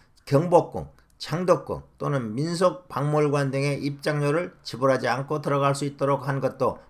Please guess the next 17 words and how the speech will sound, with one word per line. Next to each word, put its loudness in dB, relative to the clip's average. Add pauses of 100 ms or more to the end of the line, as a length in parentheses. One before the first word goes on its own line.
매우 2
창의적인 -2 (120)
고안이었습니다. 0 (480)
그런 2
관광촌에서는 2
순수한 -2
전통 0
한식 0 (160)
식당이 -4 (280)
여럿 6
있었습니다. 0 (360)
제 6
일행에 4
들어간 0
전통 0
한식 0
식당에는 -2